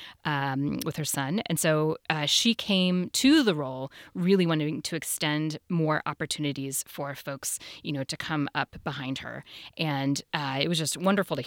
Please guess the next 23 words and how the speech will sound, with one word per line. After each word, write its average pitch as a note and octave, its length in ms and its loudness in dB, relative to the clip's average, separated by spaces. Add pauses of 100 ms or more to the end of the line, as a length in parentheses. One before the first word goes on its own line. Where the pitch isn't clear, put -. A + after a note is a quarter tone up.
(140)
to D3+ 280 -4
hear F#3+ 360 2
some E3+ 200 0
of D3+ 120 -2
the D3 80 -4
stories C4 460 2
of, C#3+ 300 -2
you C#3+ 100 -2
know, C3+ 100 0
when C#3 280 -2
she D3 180 -4
had C#3+ 200 -6
to C#3+ 60 -6
sort C#3+ 200 -6
of C#3 80 -14
fight C#3 240 -10
it C#3+ 80 -6
out C#3+ 220 -6
as C#3+ 160 -6
a C#3+ 200 -8
female D3 340 -2
finance D3 380 -6
executive, C#3 580 -6